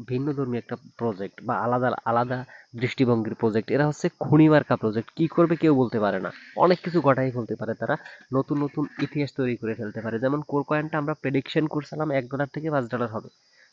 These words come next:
but আমাদের কারো প্রেডিকশন কি ঠিক হয়েছিল? তারা at the same time যেদিন লিস্ট করছে অনেকগুলো এক্সচেঞ্জে, ঠিক ওই একই দিনে ম্যাক্সিমাম তারা সর্বোচ্চ সাতত্রিশ ডলার পর্যন্ত হিট করাইছে লিস্টিং টাইমে।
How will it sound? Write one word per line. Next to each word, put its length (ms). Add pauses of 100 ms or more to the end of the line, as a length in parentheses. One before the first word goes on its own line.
(120)
but 80 (120)
আমাদের 380
কারো 240
প্রেডিকশন 440
কি 120
ঠিক 220
হয়েছিল? 380
তারা 240 (100)
at 120
the 120 (160)
same 160
time 380
যেদিন 360
লিস্ট 340
করছে 280
অনেকগুলো 480
এক্সচেঞ্জে, 440 (580)
ঠিক 220
ওই 180
একই 220
দিনে 260 (400)
ম্যাক্সিমাম 580
তারা 220
সর্বোচ্চ 440
সাতত্রিশ 460
ডলার 220
পর্যন্ত 340
হিট 160
করাইছে 340
লিস্টিং 480
টাইমে। 300